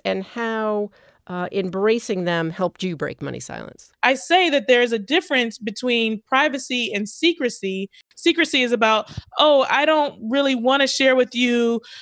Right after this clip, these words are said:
Speaker 2: what's going on in my financial life because I'm ashamed, I'm, you know, ignorant, I don't actually know what's going on." There's, there's all these different things that I don't feel good about, and so I want to keep them a secret from you. Whereas, you know, privacy is going off to the side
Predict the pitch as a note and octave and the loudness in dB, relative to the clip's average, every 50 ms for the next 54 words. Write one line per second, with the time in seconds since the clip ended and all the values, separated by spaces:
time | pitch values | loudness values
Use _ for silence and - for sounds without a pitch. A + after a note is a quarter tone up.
0 | - - _ _ - A3 B3 A#3+ - B3 A#3+ A#3 A#3 A3+ A3+ A3+ G#3+ G3+ - G#3+ | -20 -20 _ _ 0 0 0 2 2 0 2 2 2 2 2 2 0 2 2 0
1 | G3+ G#3 G#3 G3 G#3 G3 G#3 A#3 C#4 D4+ C4+ B3 B3 G#3 G#3+ A3+ A#3 G3+ - A#3+ | 0 0 0 -2 -2 0 2 4 4 4 4 2 0 -2 -4 -6 -6 -2 2 2
2 | G#3+ G#3+ G#3+ - - G#3 G#3 G3+ - - G3+ - - D4 D4 D4 C4+ A#3 G3+ G3 | 2 2 0 0 0 0 0 0 -2 -4 -4 -4 0 2 2 2 2 2 0 -2
3 | G3 G3 G3+ G3+ G#3 G#3 G3+ G3+ G3+ G3+ G#3 - - _ - A#3 G#3+ G3 F#3+ - | -2 -2 0 0 2 2 2 0 -2 -2 -6 -10 -12 _ -2 0 0 2 2 2
4 | C#4+ C#4 C#4+ B3 A3 G#3 G#3 G3+ G#3+ A3 A3 G#3+ G#3+ - - A3+ G#3+ G#3+ G#3+ C4 | 0 2 2 2 2 2 2 0 0 0 0 -2 -2 -2 -4 -2 -2 0 2 2
5 | D#4 D#4 C#4 G#3+ G#3+ A3+ A3 G3+ G3+ G3 F#3+ F#3+ F#3 F#3+ G3+ G3+ G#3 - - - | 2 2 0 -2 -4 -4 -2 -2 -2 -2 -2 -4 -2 -2 -2 -2 -2 -4 -10 -18
6 | - - - _ - B3 - - - C4 D4 D4 D4 C#4+ A3+ G#3 C4 C4 C4 B3 | -20 -20 -8 _ -4 -4 0 2 2 2 2 2 0 -2 -2 -2 -2 -2 -2 -4
7 | A3+ - C4 C4 C4 C4 A#3 G#3 A3 G#3+ G#3+ - - - A3 A#3 A#3+ A#3 A3+ A3+ | -2 0 0 0 0 -2 -2 0 2 2 2 0 0 0 0 2 2 0 0 -4
8 | G#3 F3+ A3 A3+ - - _ - A#3+ A3+ A3+ G#3 F#3+ A3+ B3 C#4+ C4 C#4+ C#4+ D4 | -2 0 0 0 0 -4 _ -2 0 0 0 0 0 2 2 2 2 2 2 4
9 | D#4 D#4 - - - A#3 A3+ G#3 - A#3+ A3 - G#3+ G#3 A3 A3+ G#3+ - G#3 - | 2 0 -2 -4 -6 -6 -6 -2 -2 0 0 2 2 2 0 -2 -2 -4 -10 -10
10 | B3 B3 G#3 - G#3+ G#3 G3+ G3 - - - C4+ C#4+ - C#4+ B3 G3+ F#3+ - G3+ | -10 -10 -8 -6 -6 -4 -4 -6 -8 -6 -4 -4 -4 -2 -2 -4 -4 -2 -2 -4
11 | F#3+ G3 F#3+ F#3+ F#3+ F#3 F3+ F#3 F#3 - _ _ - - - _ - A#3+ B3 A#3+ | -4 -2 -2 -2 -2 -2 -2 -4 -6 -8 _ _ -20 -20 -20 _ 2 2 4 4
12 | A3+ A3 A3 A3 G#3 G3 - - _ _ _ _ _ - C#4 B3 G#3 G3 - E4 | 4 2 2 0 -2 -6 -10 -18 _ _ _ _ _ -2 0 0 0 2 2 2
13 | E4+ G4 G#4+ F4 D#4 - - B3+ A#3+ A#3+ G#3+ G#3 A#3 A#3+ A#3 A#3 A3+ A3 A#3 B3 | 2 2 2 0 -2 -4 -2 -2 -2 -2 -2 0 0 2 2 2 2 2 0 0
14 | - - A3 A3+ G#3 - - A3 A3 G#3+ G#3+ G#3 G#3 G#3 | -2 -4 -6 -4 -4 -2 0 0 2 2 2 2 2 0